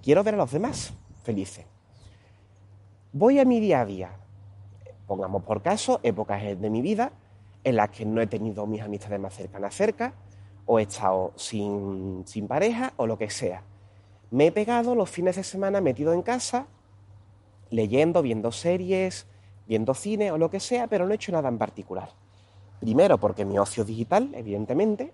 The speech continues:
pero luego también porque, bueno, pues, ¿pa' qué, no? Si yo estoy bien así, pues ya está. Eh, y poquitas veces me recuerdo yo diciendo, "Oye, pues voy a hacer esto, o vamos a hacer lo que sea". Evidentemente lo hago, ¿no? Pero nunca digamos que tengo yo ningún proyecto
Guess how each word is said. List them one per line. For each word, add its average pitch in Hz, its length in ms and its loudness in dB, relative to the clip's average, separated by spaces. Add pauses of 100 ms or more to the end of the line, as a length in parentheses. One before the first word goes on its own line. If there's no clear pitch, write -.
pero 107 160 -2
luego 101 240 0
también 135 340 -2
porque, 220 280 -4
bueno, 95 260 -4
pues, 165 200 -8 (120)
¿pa' - 160 -8
qué, 135 200 0
no? 247 140 -6 (640)
Si - 160 -8
yo 98 120 0
estoy 110 260 -2
bien 117 180 0
así, 214 320 -2
pues 147 180 -2
ya 110 80 -2
está. - 260 -10 (580)
Eh, 123 380 6
y 135 100 2
poquitas 175 380 2
veces 247 420 2
me 170 140 2
recuerdo 185 400 4
yo 175 100 2
diciendo, 120 460 2
"Oye, 190 180 2
pues 120 260 0
voy 175 240 4
a - 20 2
hacer 277 240 -2
esto, 117 400 -4 (880)
o 123 140 0
vamos 190 320 4
a 262 180 0
hacer 254 280 2
lo 247 200 4
que 240 120 2
sea". 101 320 0 (120)
Evidentemente 110 640 0
lo 110 120 4
hago, 110 240 0
¿no? 160 120 -2 (540)
Pero 180 180 6
nunca 170 280 2
digamos 214 340 4
que 202 80 0
tengo 196 220 2
yo 190 140 2
ningún 180 360 2
proyecto 165 640 2